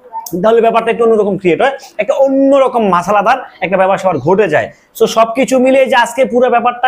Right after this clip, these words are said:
সারাটা দিন ট্রেন্ডিং এ ছিল, শাকিব খান বুবলি, শেহজাদ খান বীর, so সবকিছু মিলিয়ে ব্যাপারটা আমার কাছে দারুণ ছিল,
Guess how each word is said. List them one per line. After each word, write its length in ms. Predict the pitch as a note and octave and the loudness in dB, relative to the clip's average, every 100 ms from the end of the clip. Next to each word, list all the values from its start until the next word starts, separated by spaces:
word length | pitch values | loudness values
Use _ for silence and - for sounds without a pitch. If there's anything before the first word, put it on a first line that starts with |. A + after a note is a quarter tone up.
| A3+ | -2
সারাটা 280 | A3 A#3 A3 | -2 0 -2
দিন 240 | G#3 C4 - - - _ - | 0 -2 -4 -14 -20 _ -2
ট্রেন্ডিং 320 | A3+ A3+ G#3+ G3+ | 2 2 2 -2
এ 60 | |
ছিল, 200 | F#3+ D#3 A#2 - _ | -2 -2 -2 -4 _
শাকিব 360 | - F3+ E3+ G3+ - | -10 -6 -4 -4 -2
খান 140 | F3+ F#3 D3+ | -4 -2 0
বুবলি, 380 | E3 D#3+ F3 E3+ E3 - _ - | 0 2 2 0 -4 -16 _ -8
শেহজাদ 360 | F#3 E3+ F3 A#3 | -2 0 0 -2
খান 140 | F3+ E3 | -4 -2
বীর, 260 | F#3 G#3 F#3 C#4 A4 - G4 - | 0 0 0 -4 -8 -10 -12 -4
so 60 | G#3+ | -2
সবকিছু 480 | A#3 A#3+ C4+ C4+ | 0 0 -2 -2
মিলিয়ে 320 | C4 B3+ C#4 C#4 | -2 0 2 2
ব্যাপারটা 260 | B3+ B3 A#3+ | 0 -2 0
আমার 160 | A3+ | 0
কাছে 140 | A3+ A#3 | 0 0
দারুণ 400 | F3+ F3+ A3+ B3 | 2 2 2 -2
ছিল, 220 | B3 A#3+ | -2 2